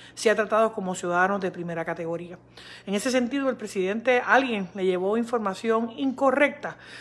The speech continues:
sobre lo que es la estadidad. Primero, no son veinte congresistas, serían cuatro o cinco. Eh, y aquí nadie está hablando de Guam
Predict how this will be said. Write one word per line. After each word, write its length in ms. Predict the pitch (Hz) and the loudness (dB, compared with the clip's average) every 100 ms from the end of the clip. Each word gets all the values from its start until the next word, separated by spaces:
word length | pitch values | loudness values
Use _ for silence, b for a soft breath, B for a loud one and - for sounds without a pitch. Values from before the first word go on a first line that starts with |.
| B | B
sobre 480 | - 226 196 185 214 | 0 2 4 2 0
lo 100 | 185 | -2
que 100 | 196 | 0
es 40 | |
la 80 | 208 | -2
estadidad. 340 | 196 185 180 | -2 -4 -4
Primero, 300 | 180 226 269 | -2 4 6
no 140 | 262 240 | 6 4
son 200 | 269 220 | 2 2
veinte 300 | 202 214 226 | 0 0 -2
congresistas, 640 | 202 190 180 202 - 170 | -2 -6 -6 -10 -10 -10
serían 560 | 202 175 180 185 185 170 - | -8 -4 -4 -4 -6 -10 -10
cuatro 300 | 185 180 196 | -6 -2 -2
o 20 | |
cinco. 420 | 190 180 165 170 170 b b b - | -2 -6 -10 -14 -18 b b b -8
Eh, 220 | 202 190 226 | -2 0 2
y 20 | |
aquí 240 | 196 233 | 0 2
nadie 180 | 226 233 | 2 2
está 200 | 226 214 | 2 2
hablando 440 | 208 208 208 208 | 4 2 0 0
de 380 | 202 196 185 175 | 2 2 0 -2
Guam 400 | 170 190 196 202 | 2 4 4 0